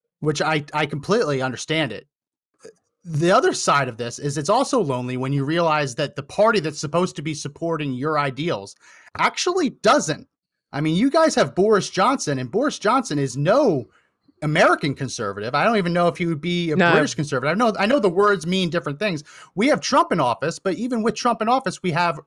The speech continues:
Speaker 1: Re-, Republicans in the Congress that don't wanna do anything.
Speaker 2: Yeah.
Speaker 1: We have establishment, um, bureaucrats who are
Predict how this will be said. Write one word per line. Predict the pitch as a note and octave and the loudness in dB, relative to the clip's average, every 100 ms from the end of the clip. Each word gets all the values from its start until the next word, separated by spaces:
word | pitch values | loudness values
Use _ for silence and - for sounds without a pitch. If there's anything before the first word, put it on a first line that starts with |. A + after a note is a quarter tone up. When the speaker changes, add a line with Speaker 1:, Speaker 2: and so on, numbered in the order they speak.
| - | -8
Speaker 1:
Re-, | D3+ D3 | -8 -4
Republicans | D3 G3+ B3+ - G#3+ F#3 | -4 -2 -2 -2 -4 -4
in | F#3 | -6
the | |
Congress | F3 D3+ C#3+ D#3 | -4 -2 -2 -4
that | C#3 | -6
don't | B2 C3+ | -4 -2
wanna | C#3+ C3+ | -2 -4
do | A2 | -6
anything. | A2 A2+ B2 C#3+ | -8 -8 -10 -4
Speaker 2:
Yeah. | D#3+ - - | -2 -2 -4
Speaker 1:
We | D3 D#3+ | -2 0
have | D3+ | 0
establishment, | C#3+ - F#3+ F#3 G#3+ G#3+ F#3 F#3 F3+ _ _ - | -4 -4 0 2 2 -2 -2 -4 -4 _ _ -6
um, | C3 C3 B2+ B2 | 0 0 0 -4
bureaucrats | A2+ D#3 A#3 A3 - A#2+ C3+ - | -4 0 2 0 -2 -2 -4 -6
who | D3+ | -2
are | C3+ | -2